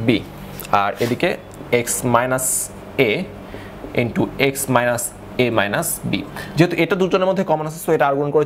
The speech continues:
চলে যাবে, আর a বিও চলে যাবে। So আমার last স্টেপটা আসবে minus one by x minus a equal to one by x minus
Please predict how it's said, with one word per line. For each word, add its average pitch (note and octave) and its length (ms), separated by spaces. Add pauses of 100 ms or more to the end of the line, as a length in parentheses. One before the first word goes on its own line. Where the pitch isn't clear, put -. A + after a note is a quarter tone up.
চলে D3+ 160
যাবে, A#2 160 (120)
আর B2+ 80 (120)
a - 60
বিও E3 120 (160)
চলে A2+ 160
যাবে। C3 120 (140)
So - 60 (100)
আমার B2+ 140 (220)
last B2 200 (120)
স্টেপটা - 320
আসবে C#3+ 180 (1600)
minus D#3+ 280 (440)
one D#3 200
by D3 100 (360)
x - 20 (380)
minus B2 320 (460)
a - 20 (680)
equal D#3 280 (100)
to D#3 40 (260)
one D#3 100 (100)
by D3 100 (340)
x - 20 (300)
minus A#2+ 320